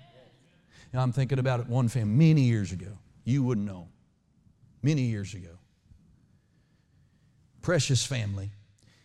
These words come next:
They had many, several sons, and some of them attended here. One of them, the oldest one, did not. And one day out on, uh, I fifty-seven up in Illinois,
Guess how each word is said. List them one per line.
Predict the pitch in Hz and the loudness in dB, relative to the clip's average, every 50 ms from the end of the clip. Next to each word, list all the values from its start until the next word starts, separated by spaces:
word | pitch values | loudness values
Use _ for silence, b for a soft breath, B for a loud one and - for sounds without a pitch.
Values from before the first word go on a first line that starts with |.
| b b b _ _ | b b b _ _
They | - 143 147 | 0 2 2
had | 147 131 123 | 4 4 4
many, | 131 147 147 135 120 110 - - 120 127 127 - - - _ | 4 4 4 2 2 0 -2 -4 -6 -6 -6 -6 -8 -14 _
several | - - - 240 165 131 113 | -4 0 0 2 2 2 0
sons, | - - 139 123 110 110 120 131 - - - - - - - - _ _ _ - | 0 0 -2 -2 -2 -2 -2 -2 -4 -4 -8 -12 -18 -20 -20 -20 _ _ _ -4
and | 131 139 135 120 113 | -2 0 2 2 2
some | - 202 208 185 | 0 2 2 2
of | 160 147 | 2 2
them | 135 120 117 123 - | 2 0 0 -2 -4
attended | 123 - 139 127 120 120 110 | -4 -4 -2 -2 -2 -2 0
here. | 107 117 120 135 151 - - | 0 0 0 -2 -2 -4 -2
One | 107 127 185 185 | -2 -2 0 0
of | 147 | 0
them, | 143 143 147 139 | -2 -2 -2 0
the | 135 139 | 0 -2
oldest | 147 156 135 120 - - | 0 -2 -4 -4 -4 -4
one, | 123 110 | -4 -4
did | 113 107 | -4 -6
not. | 104 95 90 82 - - _ _ _ _ _ b b b b b b b b b - | -6 -10 -12 -14 -18 -20 _ _ _ _ _ b b b b b b b b b -4
And | 147 147 143 139 135 | -2 0 0 0 -2
one | - 135 131 185 208 202 | -2 -2 -2 -2 0 0
day | 165 156 147 156 143 | 0 2 2 2 0
out | 143 151 151 - | 0 -2 -2 -2
on, | 143 135 135 131 127 127 | -4 -2 -2 -2 -2 -2
uh, | - 135 127 120 110 107 - | -2 -4 -4 -4 -4 -4 -6
I | - 139 143 | -4 -4 -4
fifty-seven | - - 151 - - 120 104 - - 165 156 123 117 113 120 - - | -4 -4 -4 -2 -2 -2 -2 -2 -2 -4 -4 -4 -4 -4 -4 -4 -4
up | 123 120 - | -4 -4 -2
in | 120 117 113 131 - | -2 -2 -2 -2 -2
Illinois, | 143 135 117 110 127 131 117 101 95 95 | -2 -2 0 -2 -2 -2 -4 -6 -8 -10